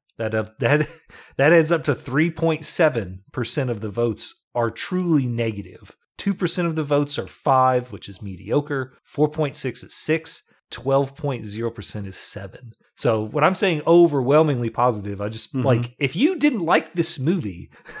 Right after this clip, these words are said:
Speaker 1: <laughs> you may have a really nuanced view.
Speaker 2: Yeah.
Speaker 1: You might really have a nuanced view, but no one's ever gonna know. <laughs>
Speaker 2: It's gonna get buried.
Speaker 1: <laughs>
Speaker 2: Yes.
Speaker 1: Yeah.
Speaker 2: Just to, be-, before we get too far,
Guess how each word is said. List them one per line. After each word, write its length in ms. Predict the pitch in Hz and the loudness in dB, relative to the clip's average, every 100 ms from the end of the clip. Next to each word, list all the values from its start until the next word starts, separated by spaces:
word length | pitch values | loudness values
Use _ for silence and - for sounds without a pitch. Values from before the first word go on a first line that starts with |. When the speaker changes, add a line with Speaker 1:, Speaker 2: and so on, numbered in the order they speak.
| 147 - - 165 | -8 -10 -10 -10
Speaker 1:
<laughs> 800 | - - - 214 - 240 - _ | -8 -10 -4 -6 -2 -4 -4 _
you 280 | 180 160 233 | -6 2 4
may 220 | 196 339 | 4 4
have 160 | 269 226 | 4 2
a 60 | |
really 320 | 160 196 190 131 | 2 4 4 4
nuanced 580 | 123 208 165 147 - | 2 0 2 0 -2
view. 480 | 110 107 170 285 98 _ _ | -10 -6 -6 -6 -10 _ _
Speaker 2:
Yeah. 200 | 139 165 - - | -2 -2 -4 -8
Speaker 1:
You 120 | 185 | 2
might 220 | 320 294 | 4 4
really 280 | 180 262 262 | 2 0 2
have 180 | 214 226 | 2 2
a 20 | |
nuanced 380 | 202 208 208 - | 0 0 0 0
view, 260 | - 240 - - | 0 2 0 -2
but 140 | 156 135 | -2 4
no 160 | 165 | 6
one's 200 | 196 180 | 6 4
ever 200 | 175 175 | 4 4
gonna 200 | 165 139 | 4 4
know. 460 | 123 147 131 98 101 | 4 4 4 2 -4
<laughs> 60 | 220 233 - - - - - - 190 196 | -6 -12 -12 -12 -8 -6 -2 0 2 2
Speaker 2:
It's 160 | 240 196 | 2 4
gonna 140 | 185 | 4
get 260 | 156 156 127 | 4 0 2
buried. 500 | 151 147 139 127 117 | 6 6 6 4 2
Speaker 1:
<laughs> 40 | - | 0
Speaker 2:
Yes. 400 | 143 131 120 156 | 2 2 2 0
Speaker 1:
Yeah. 200 | 120 101 - - - - _ - | -2 -4 -12 -18 -20 -20 _ -6
Speaker 2:
Just 240 | 170 196 - | 2 2 6
to, 300 | 190 160 135 | 6 6 4
be-, 100 | 151 | 0
before 380 | 143 175 165 208 | 0 2 6 6
we 120 | 165 | 6
get 260 | 143 147 - | 2 0 0
too 160 | - | 0
far, 440 | 165 139 120 123 | 2 4 4 4